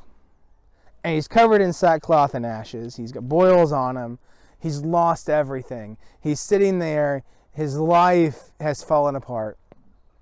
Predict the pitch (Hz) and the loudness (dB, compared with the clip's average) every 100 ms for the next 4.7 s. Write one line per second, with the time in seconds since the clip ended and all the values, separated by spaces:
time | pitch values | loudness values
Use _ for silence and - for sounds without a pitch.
0 | - - 143 139 - - 170 175 165 180 | -20 -10 -8 -8 -8 -4 -4 -4 -6 -8
1 | 160 - 135 131 151 175 180 156 151 151 | -8 -8 -10 -6 -4 -2 -2 -4 -6 -6
2 | 143 139 135 131 127 127 123 113 113 95 | -8 -10 -10 -10 -10 -10 -8 -8 -10 -14
3 | 95 - _ _ _ _ _ _ _ - | -16 -20 _ _ _ _ _ _ _ -12
4 | 135 143 - 156 135 - | -8 -8 -8 -10 -10 -16